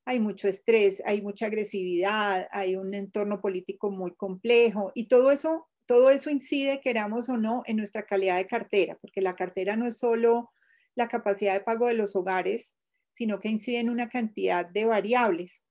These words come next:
Mm, y veíamos cómo tenemos que tener una visión mucho más allá de, de sacar una estrategia y encadenar el,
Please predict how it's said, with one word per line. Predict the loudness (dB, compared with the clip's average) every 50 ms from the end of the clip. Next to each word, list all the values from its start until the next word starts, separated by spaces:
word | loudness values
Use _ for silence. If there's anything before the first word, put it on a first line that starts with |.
| _ _ _ _ _ _ _ _ _ _
Mm, | -10 -6 -4 -4 -2 -4 -6 -8 -8
y | -6 -2 0
veíamos | 0 2 2 2 0 0 0 -4 -6 -6
cómo | -4 -4 -2 -2 -2 -2 -2 -4 -6 -10 _ _ _ _ _ -10 _
tenemos | 0 2 2 2 0 -4 -6 -6
que | -6 -6
tener | -4 -2 -2 -2 0 0
una | 0 0 0 0
visión | -2 -2 -4 -6 -4 -4 -4 -4 -2 -2
mucho | -2 -2 -4 -4 -6 -6 -4
más | -2 -2 -2 -2 -2
allá | -4 -4 -2 -2 0 0 0 -2 -2 -4 -6
de, | -10 -6 -2 0 2 2 2 2 0 0
de | 0 2 2
sacar | 2 0 0 0 0
una | 0 0
estrategia | -2 -2 -2 -4 -2 0 2 4 4 4 4 2 2 0 0 0 0
y | -2
encadenar | -4 -6 -4 -4 -4 -2 -4 -6 -6 -4 -4 -2 -2
el, | -2 -2 -2 -4 -6 -8